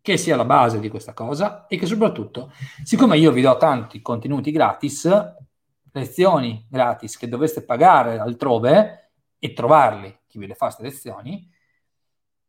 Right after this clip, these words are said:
mi aspetto un po' di sforzo mentale, un po' di voglia di fare, dai,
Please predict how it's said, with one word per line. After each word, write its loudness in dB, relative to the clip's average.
mi 2
aspetto 6
un -4
po' 0
di -2
sforzo -2
mentale, -4
un -12
po' -12
di -10
voglia -14
di -16
fare, -12
dai, -12